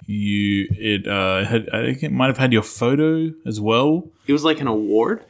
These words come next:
Speaker 1: It was, it was like a full license. It was like a driver's license for, for
Speaker 2: Oh, so
Speaker 1: writing
Speaker 2: it's a
Speaker 1: pen.
Speaker 2: piece of plastic. It wasn't like a piece of paper.
Speaker 1: No, it was, I think it was like a piece of paper laminated.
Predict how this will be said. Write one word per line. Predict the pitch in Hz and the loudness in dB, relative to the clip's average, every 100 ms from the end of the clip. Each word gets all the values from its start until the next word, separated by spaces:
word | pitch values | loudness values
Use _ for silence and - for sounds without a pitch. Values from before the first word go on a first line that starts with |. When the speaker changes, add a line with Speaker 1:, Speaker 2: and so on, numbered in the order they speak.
| _ | _
Speaker 1:
It | 123 | 0
was, | 123 127 | 0 2
it | 139 | 2
was | 127 | 2
like | 151 151 | 2 2
a | 123 | 0
full | - 147 143 | 0 0 2
license. | 117 110 95 90 90 | 4 2 0 -6 -8
It | 107 | -6
was | 104 | -2
like | 117 | 0
a | |
driver's | 107 110 104 95 | 2 2 0 -2
license | 95 95 95 - | -4 -6 -10 -10
for, | 98 92 | -8 -2
for | |
Speaker 2:
Oh, | - - 90 | 2 2 4
so | 170 196 | 4 2
Speaker 1:
writing | |
Speaker 2:
it's | 170 | 2
a | 156 | 0
Speaker 1:
pen. | 208 | 0
Speaker 2:
piece | 170 | 0
of | - | -2
plastic. | 147 214 269 143 | 0 0 0 0
It | 135 | 2
wasn't | 160 151 | 2 0
like | 135 127 | 0 0
a | 113 | -2
piece | - 147 139 | -2 -2 -2
of | 113 | -2
paper. | - 127 131 | 0 0 0
Speaker 1:
No, | 143 135 127 | 0 2 4
it | |
was, | 139 165 | 2 2
I | 156 | 2
think | 156 185 | 2 0
it | |
was | 196 | 0
like | 180 | 0
a | 147 | 0
piece | 139 113 | 0 0
of | |
paper | 113 104 | 0 0
laminated. | 101 98 95 92 87 90 | -2 -2 -6 -8 -10 -12